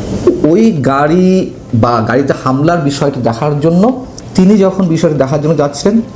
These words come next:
তার গাড়ির সামনেও ব্যারিকেড সৃষ্টি করা হয় গাছ ফেলে, এবং তার গাড়িতেও হামলা চ-,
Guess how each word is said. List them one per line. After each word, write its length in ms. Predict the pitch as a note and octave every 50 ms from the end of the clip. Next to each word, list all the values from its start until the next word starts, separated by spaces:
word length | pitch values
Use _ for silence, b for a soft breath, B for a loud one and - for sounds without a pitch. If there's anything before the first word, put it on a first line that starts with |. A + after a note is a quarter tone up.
| - - -
তার 320 | - D#3 E3 F3+ F#3 F#3 F3+
গাড়ির 300 | D3+ C#3+ C#3+ C3+ C3 B2+
সামনেও 460 | B2+ - C3+ A2+ A2+ A2+ A2+ A2+ A2
ব্যারিকেড 480 | G2 F#2+ G#2 G#2+ A2+ A#2 - C#3 C3+ C3+
সৃষ্টি 300 | - - D3 C#3+ - D3+
করা 180 | D#3+ D3+ D#3
হয় 220 | D3+ D3+ D#3+ D#3 D#3 - - - - - - - - - - - - - - - - - - - G2+
গাছ 220 | G#2+ G#2 G#2+ - - - - - -
ফেলে, 400 | - C3+ C3 B2+ C3+ C3+ C3 C3+ C3+ - - - - - -
এবং 260 | - A2+ A2+ A#2 A#2 A2+
তার 220 | A2 G#2+ G#2+ A2
গাড়িতেও 400 | G2+ G#2+ G#2 A#2 B2 C3 D#3 D#3
হামলা 300 | C#3+ C#3+ C#3 C#3+ D3 C#3+
চ-, 80 | D3